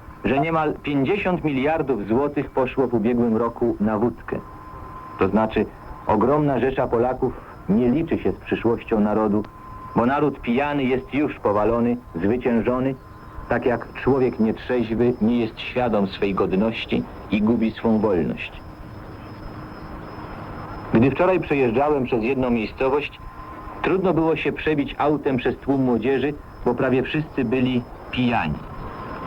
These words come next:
Nasza młodzież. Czy uważacie, że na takich synów Polski będzie nas naprawdę liczyć? Czy będzie można w przyszłości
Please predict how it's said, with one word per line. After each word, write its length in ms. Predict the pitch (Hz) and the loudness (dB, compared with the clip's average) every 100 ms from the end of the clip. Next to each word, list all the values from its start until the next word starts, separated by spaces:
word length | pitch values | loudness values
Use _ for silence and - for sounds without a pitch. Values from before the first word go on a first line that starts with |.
| - - - - | -8 -8 -2 0
Nasza 320 | 120 - 120 | 2 2 2
młodzież. 600 | 117 110 87 - - - - - - - - - - - - - - - - | 4 2 0 -4 -4 -6 -10 -10 -8 -6 -6 -4 -4 -4 -4 -4 -4 -4 -4
Czy 120 | - | 2
uważacie, 540 | 127 113 104 - - - | 2 4 2 0 0 -2
że 280 | - 110 107 | -2 -2 -2
na 60 | |
takich 320 | - 170 180 - | -2 0 -2 -2
synów 320 | 156 151 - | 0 0 0
Polski 600 | - 113 95 - - 80 - - - | 0 2 0 -2 -4 -4 -4 -6 -2
będzie 240 | 127 143 | 0 2
nas 280 | - 135 113 | 0 -2 -4
naprawdę 340 | 117 131 123 110 - 104 | -4 -2 0 0 2 0
liczyć? 400 | - 135 - - - - - - - - - - - - - - - | 0 -2 -2 -6 -6 -8 -8 -8 -8 -8 -8 -8 -8 -6 -6 -4 -2
Czy 100 | 120 | 0
będzie 300 | 165 170 160 | 0 0 0
można 460 | 170 160 156 131 | 0 0 -2 -2
w 120 | - | -6
przyszłości 840 | - 151 127 135 170 156 - - | -6 -4 -2 0 0 0 -2 0